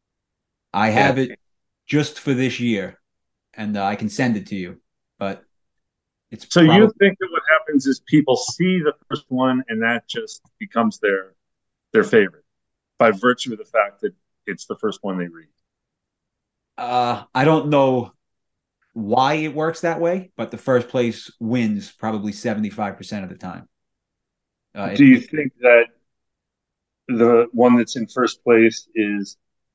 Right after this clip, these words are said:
Speaker 3: the editor's favorite?
Speaker 2: Uh, we've asked about that, I think, and I don't think it is. I think it's something called position bias. The first one you see is what you compare the rest of them to. So the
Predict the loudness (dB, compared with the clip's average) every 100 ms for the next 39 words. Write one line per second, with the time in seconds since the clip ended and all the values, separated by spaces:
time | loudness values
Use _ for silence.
0 | _ -2 0 0 0 -2 0 -2 -2 -6
1 | -16 _ _ _ _ _ -20 -20 _ _
2 | _ _ _ _ _ _ _ _ -12 -6
3 | -4 -4 _ _ _ -2 0 2 0 -2
4 | -2 0 0 -2 -4 -4 -6 -6 -6 -6
5 | -4 -4 -4 -6 -2 0 2 2 0 -4
6 | -8 -12 -4 -2 -2 -4 -4 -4 -2 -2
7 | 0 0 0 -2 0 0 0 -2 -6 -18
8 | _ _ _ -8 -4 0 -2 0 -2 -2
9 | -4 -2 0 0 0 -4 -6 -6 -4 -2
10 | 0 -2 -6 -10 -6 2 2 2 -2 -12
11 | _ _ _ _ _ _ _ -6 -2 0
12 | -2 -10 _ _ _ _ _ -6 -2 -2
13 | -4